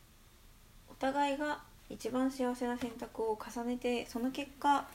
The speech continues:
それ、その結果、ずっと一緒にいたねだったらわかる。けど、ずっと一緒にいたいは目的にはならないなっていう感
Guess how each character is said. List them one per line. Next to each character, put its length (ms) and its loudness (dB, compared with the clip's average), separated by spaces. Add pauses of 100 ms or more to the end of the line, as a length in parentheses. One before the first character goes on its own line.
(400)
そ 140 -2
れ、 140 -4
そ 120 -8
の 120 2
結 180 2 (120)
果、 340 6 (720)
ず 60 0 (200)
っ 40 6
と 60 0
一 40 4
緒 160 2
に 140 2 (320)
い 40 -4
た 200 6
ね 220 6 (340)
だ 80 2
っ 40 -2
た 200 -2
ら 320 4
わ 100 -2
か 140 0
る。 60 -2 (1800)
け 120 -6
ど、 280 -2
ず 60 -6
っ 40 -6 (120)
と 160 0
一 80 -4
緒 180 -2
に 180 0
い 40 -8
た 180 4
い 140 2 (220)
は 160 4
目 240 -4
的 280 0
に 100 6
は 120 4
な 100 2
ら 120 0
な 120 2
い 60 -2 (340)
な 120 -4
っ 40 -6 (220)
て 60 -6
い 100 -4
う 20 -6 (180)
感 160 -12